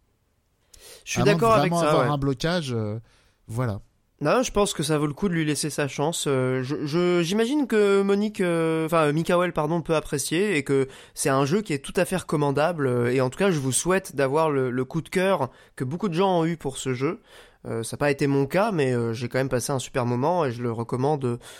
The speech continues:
Speaker 1: euh, franchement, euh, sans sourciller.
Speaker 2: Et
Speaker 1: Donc,
Speaker 2: si
Speaker 1: euh,
Speaker 2: vous
Speaker 1: voilà.
Speaker 2: avez, <laughs> et si vous avez vu le coup de, le coup de cœur aussi,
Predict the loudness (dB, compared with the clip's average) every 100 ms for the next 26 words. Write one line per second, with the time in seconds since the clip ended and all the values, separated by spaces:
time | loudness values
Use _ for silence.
0 | -20 -18 -14 -8 -10 -10 -6 -4 -2 0
1 | 2 2 0 -4 -6 -6 -4 -4 -2 -4
2 | -6 -18 -20 -20 -20 -4 0 2 4 4
3 | 4 4 2 0 -4 -6 _ _ -4 -2
4 | 0 -2 0 0 0 0 -2 -2 -6 -6
5 | -4 -4 -4 -8 -4 -2 0 -2 -4 -8